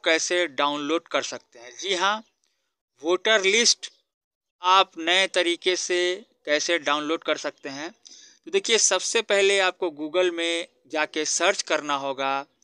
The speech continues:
वोटर लिस्ट डाउनलोड।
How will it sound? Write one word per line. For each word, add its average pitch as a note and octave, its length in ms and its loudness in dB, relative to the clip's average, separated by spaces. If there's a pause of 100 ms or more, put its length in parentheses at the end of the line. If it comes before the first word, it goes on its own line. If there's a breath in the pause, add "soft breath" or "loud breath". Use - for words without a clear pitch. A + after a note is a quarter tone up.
(540)
वोटर F#3+ 540 4
लिस्ट F#3 500 2
डाउनलोड। C3+ 720 -2